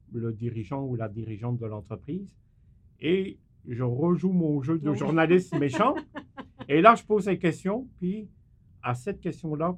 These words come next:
Speaker 1: comment tu réponds ? Puis là, il me répond. Et là, je dis, on va la retravailler différemment. Puis là, je lui dis, n'oublie pas qu'un journaliste peut poser la même question de trois
Speaker 2: Mhm.
Speaker 1: façons différentes pour voir si tu dis la même chose. Donc là, on répète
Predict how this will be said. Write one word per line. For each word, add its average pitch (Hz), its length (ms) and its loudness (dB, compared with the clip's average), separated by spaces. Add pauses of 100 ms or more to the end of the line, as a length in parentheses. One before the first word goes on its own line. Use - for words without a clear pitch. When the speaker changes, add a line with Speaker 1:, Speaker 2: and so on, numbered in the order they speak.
Speaker 1:
comment 170 200 -6
tu 160 140 -12
réponds ? 131 300 -10 (1040)
Puis 139 140 -4
là, 156 140 2
il 151 80 0
me 135 100 -2
répond. 127 400 -4 (340)
Et 117 80 -6
là, 131 100 -2
je 123 80 -12
dis, 151 60 -6
on 131 100 -6
va 143 160 -2
la 143 80 -2
retravailler 139 360 -6
différemment. 123 520 -6 (460)
Puis 120 120 -4
là, 143 160 0
je 123 80 -6
lui 117 100 -8
dis, 135 140 -6
n'oublie 123 260 -4
pas 156 180 -2
qu'un 120 160 -2
journaliste 123 600 -6
peut 135 100 -10
poser 123 280 -6
la 120 140 -2
même 139 180 0
question 143 520 -6 (580)
de 110 120 -8
trois - 280 -8
Speaker 2:
Mhm. - 60 -10
Speaker 1:
façons 127 300 -4
différentes 123 600 -2
pour 123 140 -6
voir 143 140 -4
si - 140 -18
tu - 140 -14
dis 135 180 -6
la 139 100 -2
même 127 180 -2
chose. - 360 -10 (440)
Donc 117 280 -6
là, 147 80 -2
on 131 100 -4
répète 151 480 -6